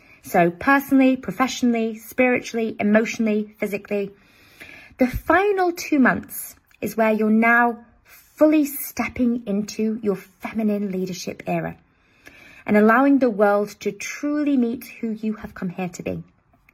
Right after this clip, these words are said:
The final chapter she leads is your chance to be supported through this process so that nothing gets in your way of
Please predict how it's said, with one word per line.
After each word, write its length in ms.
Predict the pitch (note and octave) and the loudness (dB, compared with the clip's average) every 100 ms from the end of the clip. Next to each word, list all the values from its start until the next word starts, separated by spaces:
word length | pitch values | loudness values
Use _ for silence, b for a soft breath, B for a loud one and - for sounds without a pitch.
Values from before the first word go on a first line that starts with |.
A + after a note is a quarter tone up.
| _ - - | _ -20 -4
The 140 | G#3+ | -4
final 560 | G#3+ - C4 D#4 D4 A3+ | -2 -2 2 2 2 0
chapter 520 | - - - G3+ F#3 - - | -2 -10 -10 -12 -12 -16 -16
she 200 | - F#3 | -8 -4
leads 460 | E3+ G#3 - - - _ B B B B B B | -4 -6 -12 -20 -20 _ B B B B B B
is 180 | B3 A3 | -2 4
your 260 | B3+ D4 | 4 4
chance 580 | C#4+ - B3+ A3+ A3+ - | 0 -2 2 2 0 -4
to 80 | A3 | -4
be 120 | G#3 | -4
supported 600 | - - - G#3+ G#3 G#3+ | -6 -10 -4 -4 -4 -8
through 220 | - G#3 | -4 -4
this 180 | F#3+ - | -4 -8
process 720 | - F#3 F3+ C#4 G4+ - - b b b | -4 -4 -2 -2 -2 -6 -20 b b b
so 160 | - | -4
that 320 | G#3+ G#3+ - | 2 0 0
nothing 600 | A3+ A3 A#3+ C#4 D4+ C#4 | 2 6 6 4 6 6
gets 360 | C4 - A#3 - | 4 0 -2 -2
in 200 | - A3 | 0 2
your 160 | G#3+ G#3 | 4 4
way 360 | G3 G#3 D4+ - b b b b b - | 2 2 0 -4 b b b b b 0
of 280 | G3 F#3+ | 4 4